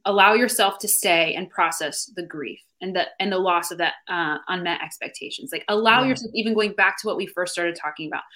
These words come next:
Speaker 1: the holy wrestling. There's something sacred in staying in a place where there's struggle in order to process and reflect and ultimately be redeemed through it. And so what you're saying is something, though, that we have to get used to in order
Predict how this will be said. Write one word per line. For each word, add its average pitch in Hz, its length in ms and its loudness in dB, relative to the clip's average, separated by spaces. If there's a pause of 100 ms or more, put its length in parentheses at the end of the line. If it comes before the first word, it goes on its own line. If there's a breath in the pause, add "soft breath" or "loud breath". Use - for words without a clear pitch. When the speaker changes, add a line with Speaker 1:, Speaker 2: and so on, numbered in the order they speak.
(140 loud breath)
Speaker 1:
the 196 100 0
holy 240 480 -2
wrestling. 170 460 -2
There's 190 160 -6
something 220 280 -2
sacred 214 600 0
in 190 160 -8
staying 220 440 0
in 220 80 2
a 208 120 -6
place 180 280 -4
where 180 100 -6
there's 170 240 -4
struggle 190 460 -2
in 202 180 -4
order 190 220 -6
to - 140 -12 (120)
process 175 540 -2 (320 loud breath)
and 196 80 -2
reflect 180 480 0 (340)
and 190 100 -6
ultimately 165 640 -6 (160)
be 175 140 -8
redeemed 165 480 -8
through 147 180 -6
it. 92 160 -4
And 196 160 -2
so 214 100 4
what 202 180 2
you're 226 180 2
saying 190 480 0 (260 loud breath)
is 185 260 0
something, 208 320 -2
though, 180 160 2
that 170 140 0
we 190 100 -4
have 165 300 -4
to 175 80 -12
get 170 160 -4
used 208 480 -4
to 160 240 -6
in - 180 -8
order 175 240 -2